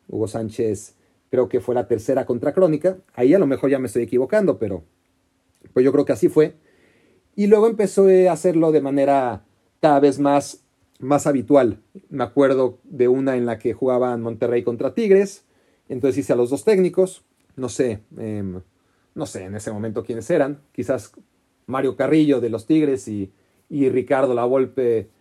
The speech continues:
de Monterrey. Creo que así fue. O el Piojo Herrera. En fin, empecé a hacerla. Pero, pero nada, era un ejercicio que eran las, las cosas que hace Barak, nada más. No, no, no los hacía cada semana. Pero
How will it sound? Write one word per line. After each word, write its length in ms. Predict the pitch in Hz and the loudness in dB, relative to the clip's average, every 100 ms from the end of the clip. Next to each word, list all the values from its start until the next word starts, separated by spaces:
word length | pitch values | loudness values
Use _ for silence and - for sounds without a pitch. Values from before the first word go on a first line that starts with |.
| _ - | _ -6
de 140 | 120 | -4
Monterrey. 480 | 131 135 143 202 208 | -4 -2 0 0 0
Creo 260 | 151 139 | -2 -2
que 60 | - | -4
así 180 | - 135 | -6 -2
fue. 280 | 180 202 _ _ _ _ | -2 -2 _ _ _ _
O 140 | - 117 | -6 -4
el 140 | 113 | -2
Piojo 280 | - 143 120 | 2 2 2
Herrera. 460 | 120 190 175 175 - | 2 2 2 -2 -4
En 140 | 180 | 0
fin, 240 | 202 123 - _ _ _ _ _ _ | 2 0 -2 _ _ _ _ _ _
empecé 500 | 143 147 165 160 190 | -6 -2 -2 4 4
a 340 | 175 151 143 151 | 4 2 -2 -6
hacerla. 520 | - 214 202 220 226 _ _ _ _ _ - | -2 0 0 0 -4 _ _ _ _ _ 0
Pero, 800 | 196 214 240 202 160 139 123 - | 4 6 8 6 4 2 -4 -8
pero 160 | 117 | -8
nada, 260 | 117 151 143 | -4 -2 -2
era 80 | 143 | -2
un 80 | 147 | -4
ejercicio 800 | 139 117 151 - 165 147 113 - _ _ - - | -6 -4 -4 -2 -2 0 -4 -10 _ _ -20 -10
que 60 | |
eran 260 | 117 143 113 | -6 -6 -8
las, 480 | 95 - - _ _ _ _ - | -12 -16 -20 _ _ _ _ -14
las 160 | 117 | -6
cosas 200 | 156 151 | -4 -4
que 60 | 147 | -4
hace 160 | 156 | -4
Barak, 340 | 127 120 127 - | -4 -4 -8 -8
nada 220 | 123 117 | -6 -6
más. 300 | 110 - - - | -8 -14 -20 -12
No, 160 | 123 | -10
no, 120 | 135 143 | -8 -4
no 140 | 151 | 2
los 200 | 147 139 | 2 2
hacía 320 | 107 135 127 - _ - | -2 0 -2 -6 _ -2
cada 160 | 135 | -2
semana. 400 | 123 120 110 107 | -2 -6 -6 0
Pero 340 | 262 247 233 | 6 6 4